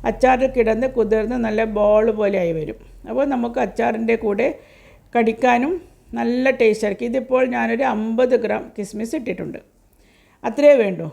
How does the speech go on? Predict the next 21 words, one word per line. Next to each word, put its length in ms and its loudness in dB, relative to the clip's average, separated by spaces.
അമ്പത് 340 -2
ഗ്രാം 220 -4
കിസ്മിസ് 420 -6
ഇട്ട്, 120 -2
അതായത് 240 0
ഒരു 100 -2
ടീ-, 320 -4
രണ്ടോ 320 2
മൂന്നോ 300 -2
ടീസ്പൂൺ 460 -6
എടുക്കുമ്പോൾ 380 -2
ഒരു 100 0
രണ്ട് 440 -2
കിസ്മിസ് 460 -6
കിട്ടിയാൽ 460 -4
നമുക്ക് 460 0
കഴിക്കുമ്പോൾ 420 0
നല്ല 240 0
ടേസ്റ്റ്. 400 -6
അത്രയേ 480 4
വേണ്ടൂ. 360 -2